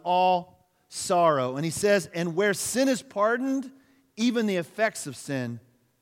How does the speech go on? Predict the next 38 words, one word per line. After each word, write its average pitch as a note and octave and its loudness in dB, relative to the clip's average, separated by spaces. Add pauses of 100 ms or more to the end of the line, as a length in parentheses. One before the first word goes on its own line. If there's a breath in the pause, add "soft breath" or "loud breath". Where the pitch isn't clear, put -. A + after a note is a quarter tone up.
(840)
will E3 0
be A2 -10 (180)
removed." A2 -12 (3750)
And B2+ -4
only G3 0
Jesus, C#3+ -6
ladies A#2+ -8
and A2+ -10
gentlemen, G#2 -10 (220)
you A#2+ -16
need C3+ -6
to D3+ -6
hear E3 -2
this. - -14
I G#2 -16
know A#2 -10
you've A#2+ -10
heard C3+ -8
it C3 -6
a B2+ -6
million C#3 -6
times. B2 -8
You G#2 -16
gotta A2+ -10
hear A#2+ -8
it A#2+ -8
again. A#2 -12 (360 soft breath)
Only D#3 -6
Jesus B2+ -10
can A#2 -14
take A#2 -14
away G#2 -12
your F#2+ -16
sin. F#2 -18 (1600)
Only C3+ -6
Jesus. A#2+ -12
The G2 -20
church, - -8